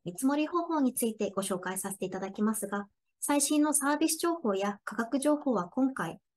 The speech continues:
本セミナーの公開のタイミングから変更されている場合がございます。実際お見積もりされる際には、ぜひ最新情報をご確認いただけるようお願いいたします。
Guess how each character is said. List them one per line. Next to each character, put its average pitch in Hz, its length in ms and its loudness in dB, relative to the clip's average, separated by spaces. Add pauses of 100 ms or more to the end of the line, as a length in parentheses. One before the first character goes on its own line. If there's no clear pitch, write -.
(300)
本 339 180 2
セ 254 140 2
ミ 208 120 6
ナ 185 200 0
ー - 20 0
の 196 140 -2
公 254 180 2
開 269 200 2
の 262 100 4
タ 262 140 4
イ 254 40 6
ミ 254 140 8
ン 247 40 6
グ 240 120 4
か 247 120 0
ら 254 180 0
変 262 180 4
更 294 160 4
さ 294 140 2
れ 277 100 6
て 285 80 2
い 285 40 8
る 277 100 4
場 277 100 2
合 269 100 2
が 302 140 0
ご 220 120 -2
ざ 196 140 -4
い 185 60 -6
ま 196 160 -2
す。 - 180 -4 (1400)
実 214 100 2
際 254 280 0
お 214 60 0
見 220 120 4
積 269 120 -2
も 285 100 4
り 285 120 4
さ 285 120 0
れ 294 80 6
る 302 100 4
際 320 220 0
に 254 120 6
は、 254 180 0
ぜ 302 200 2
ひ 294 220 0 (100)
最 254 200 0
新 294 200 0
情 330 180 0
報 320 160 2
を 254 60 2
ご 196 120 -4
確 202 180 -4
認 214 60 4
い 214 60 0
た 226 100 -4
だ 226 120 -4
け 254 140 -2
る 262 80 0
よ 302 320 0
う 185 40 -4
お 175 40 -6
願 165 220 -6
い 165 40 -6
い - 20 -6
た 175 100 -8
し 208 160 -2
ま 233 120 2
す。 - 240 -4